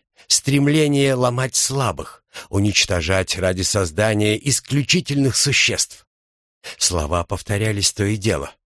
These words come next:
Дурное семя, естественный отбор, истреблять, убивать.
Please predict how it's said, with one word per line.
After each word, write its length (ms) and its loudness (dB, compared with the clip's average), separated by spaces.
Дурное 440 0
семя, 480 0
естественный 840 2
отбор, 500 0
истреблять, 880 0
убивать. 640 0